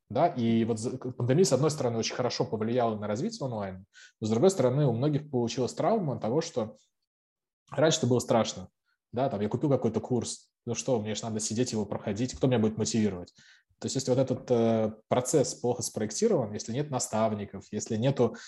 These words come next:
э, понятной четкой системы взаимодействия, там, каких-то встреч группы и так далее онлайн, да, то есть, э, это асинхронно, как бы, ну, очень плохие показатели получаются. Не потому, что у Курсеры плохой контент,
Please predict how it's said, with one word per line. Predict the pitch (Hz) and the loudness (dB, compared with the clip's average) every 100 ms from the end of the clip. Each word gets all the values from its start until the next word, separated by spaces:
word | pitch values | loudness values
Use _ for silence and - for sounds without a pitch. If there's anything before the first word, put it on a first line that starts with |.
| - _ | -20 _
э, | 110 107 104 101 - | -2 0 0 -2 0
понятной | 117 131 127 | 2 2 0
четкой | 117 131 123 | -2 -2 -2
системы | - 120 123 117 | -4 0 0 0
взаимодействия, | 107 110 135 139 110 110 107 - 98 | -4 -2 0 0 0 0 -2 -6 -8
там, | 95 95 95 | -8 -10 -8
каких-то | 113 - | -6 -2
встреч | - - 110 117 | -2 2 4 4
группы | 110 110 117 113 104 | 4 6 4 4 0
и | |
так | 98 104 | 0 0
далее | 143 196 | 4 4
онлайн, | 123 113 110 95 95 | 4 2 0 -2 -4
да, | 127 131 | -4 -6
то | |
есть, | - - - | -8 -10 -6
э, | 95 95 | -4 -4
это | 95 98 | -4 -2
асинхронно, | 101 123 - 165 226 160 117 107 | 0 0 4 4 4 2 0 -2
как | 104 - | -6 -6
бы, | 107 | -6
ну, | 117 135 101 110 - | -2 -2 -2 -8 -6
очень | 120 - 107 101 - | -6 -4 -6 -8 -6
плохие | - 104 107 | -4 -2 -4
показатели | - 98 95 - | -4 -4 -4 -6
получаются. | - 95 90 - - - - | -8 -8 -6 -8 -12 -16 0
Не | 135 | 2
потому, | 127 156 | 4 2
что | 185 | 2
у | 139 | 0
Курсеры | 131 - 117 | 0 2 2
плохой | - 110 107 | 0 -4 -4
контент, | 104 104 104 92 | -4 -2 -2 -4